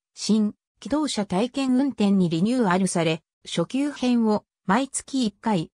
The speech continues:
中級編を二ヶ月に一回開催することとしている。初級編は、中学生以上であれば、誰でも参加でき、中級編は、初級編を二回以上体験することが条件となる。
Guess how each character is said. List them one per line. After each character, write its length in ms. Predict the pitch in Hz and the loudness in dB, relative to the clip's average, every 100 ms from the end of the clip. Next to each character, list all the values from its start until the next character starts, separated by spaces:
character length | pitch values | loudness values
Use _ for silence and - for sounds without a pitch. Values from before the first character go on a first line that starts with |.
| _ - | _ -4
中 200 | 262 302 | -2 -2
級 280 | - 262 | -2 -2
編 300 | 247 262 247 | -2 0 2
を 60 | 233 | 2
二 140 | 208 | 0
ヶ 160 | - 294 | 0 -2
月 260 | 294 - 208 | -2 0 0
に 180 | 175 | 2
一 100 | 156 - | -2 -4
回 220 | 240 233 | -2 -2
開 240 | - 185 202 | 0 -2 0
催 280 | 254 247 | -2 -2
す 160 | 240 247 | -2 -2
る 100 | 233 | -2
こ 160 | - 220 | -4 -4
と 140 | 214 | -2
と 140 | 196 | -2
し 100 | 175 | -4
て 120 | - 160 | -4 -4
い 140 | 147 | -4
る。 200 | 135 - _ _ _ _ _ | -6 -10 _ _ _ _ _
初 200 | - 185 | -4 -4
級 240 | - 277 285 | -2 -4 -4
編 320 | 262 247 220 | -2 0 2
は、 240 | 185 190 - _ - | 2 0 -6 _ -4
中 240 | 254 302 | -2 -2
学 200 | 302 - | -4 -8
生 340 | - 311 302 | -6 -4 -4
以 60 | 311 | -2
上 240 | 240 202 | 0 2
で 140 | 175 165 | 2 0
あ 100 | 202 | 2
れ 120 | 190 | 2
ば、 200 | 156 147 _ _ | 0 -4 _ _
誰 220 | 165 202 | -2 0
で 120 | 262 285 | 0 -2
も 140 | 285 | -2
参 240 | 247 247 | -2 -4
加 160 | 277 214 | -2 -4
で 160 | 208 196 | -2 -4
き、 260 | 185 - _ _ _ | -4 -6 _ _ _
中 220 | 240 302 | -4 -4
級 260 | - 254 262 | -2 -4 -2
編 320 | 262 254 226 | -2 0 2
は、 240 | 190 190 - _ - | 2 0 -4 _ -6
初 180 | 190 185 | -4 -2
級 240 | 262 285 | -2 -4
編 300 | 277 262 247 | -2 0 2
を 60 | 247 | 0
二 120 | 277 | 0
回 320 | 285 294 220 | -2 0 -2
以 40 | |
上 220 | 226 220 175 | 0 -2 0
体 240 | 170 208 | -2 -2
験 240 | - 262 | -2 -4
す 140 | 262 240 | -2 -2
る 120 | 233 | -2
こ 120 | 233 | -2
と 140 | 214 185 | -2 -2
が 140 | 151 | -2
条 260 | - 180 269 | 0 -2 -2
件 280 | 285 277 | -4 -4
と 160 | 240 180 | -2 -2
な 160 | 160 147 | 0 -2
る。 160 | - | -4